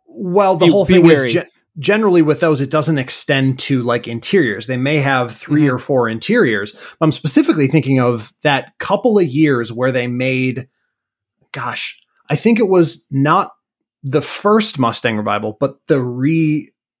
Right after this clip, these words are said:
Speaker 1: the second generation when they had the, um, the Boss three oh two and that other special edition,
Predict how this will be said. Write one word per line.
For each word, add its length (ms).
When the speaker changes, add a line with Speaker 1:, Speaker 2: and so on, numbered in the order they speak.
Speaker 1:
the 140
second 400
generation 480
when 120
they 120
had 380
the, 420
um, 480
the 160
Boss 580
three 220
oh 120
two 720
and 480
that 300
other 260
special 480
edition, 500